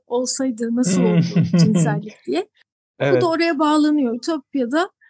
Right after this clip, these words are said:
Speaker 1: hepimiz gerçekten bu boyutta cinselliği deneyimleyebilirdik ve
Speaker 2: Hmm.
Speaker 1: fiziksel birleşme ekstra.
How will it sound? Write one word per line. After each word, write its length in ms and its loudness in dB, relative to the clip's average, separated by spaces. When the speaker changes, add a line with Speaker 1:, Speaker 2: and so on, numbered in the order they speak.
Speaker 1:
hepimiz 580 0
gerçekten 580 -2
bu 120 2
boyutta 580 0
cinselliği 640 -2
deneyimleyebilirdik 1120 2
ve 220 -2
Speaker 2:
Hmm. 80 -12
Speaker 1:
fiziksel 460 0
birleşme 520 -2
ekstra. 680 -4